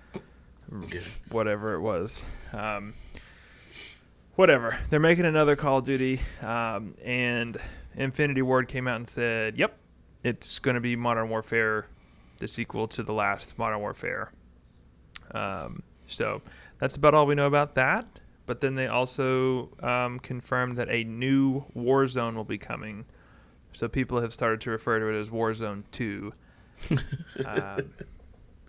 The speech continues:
Speaker 2: and
Speaker 1: <laughs> That's great.
Speaker 2: let's just say Infinity Ward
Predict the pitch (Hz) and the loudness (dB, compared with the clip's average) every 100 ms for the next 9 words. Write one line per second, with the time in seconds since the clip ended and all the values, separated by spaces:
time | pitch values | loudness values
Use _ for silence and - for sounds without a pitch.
0 | - - 120 123 117 110 - 165 - - | -12 -10 -2 0 0 -4 -8 -6 -4 -2
1 | 131 - - 135 139 - 151 - 151 127 | -4 -4 0 2 2 0 -2 2 4 4
2 | 123 117 - - - - - 127 - 139 | 2 -2 -14 -18 -20 -14 -6 -6 -2 0
3 | 131 131 123 123 | 2 2 4 4